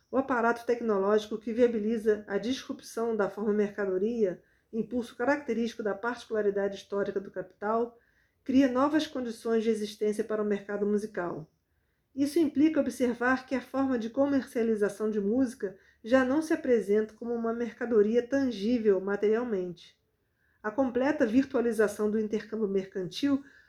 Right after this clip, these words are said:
favorece uma ampliação jamais vista nas taxas de lucro da indústria fonográfica. A descentralização do polo consumidor é possibilitada pela distribuição de música via aplicativos,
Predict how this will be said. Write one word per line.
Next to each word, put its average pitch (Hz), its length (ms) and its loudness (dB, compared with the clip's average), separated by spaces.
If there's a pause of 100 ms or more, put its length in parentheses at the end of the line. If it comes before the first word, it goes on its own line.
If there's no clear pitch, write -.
favorece 247 600 2
uma 262 140 -4
ampliação 247 560 -2
jamais 247 400 2
vista 233 440 -4
nas 208 240 -2
taxas 208 320 -4
de 202 120 -2
lucro 240 400 0
da 214 220 2
indústria 208 440 -2
fonográfica. 202 840 -6 (200)
A 226 120 0
descentralização 240 960 2
do 247 120 0
polo 214 260 0
consumidor 208 720 0 (160)
é 202 60 -4
possibilitada 233 840 0
pela 220 200 2
distribuição 247 640 -2
de 226 120 0
música 233 400 -2
via 233 280 4
aplicativos, 247 840 -4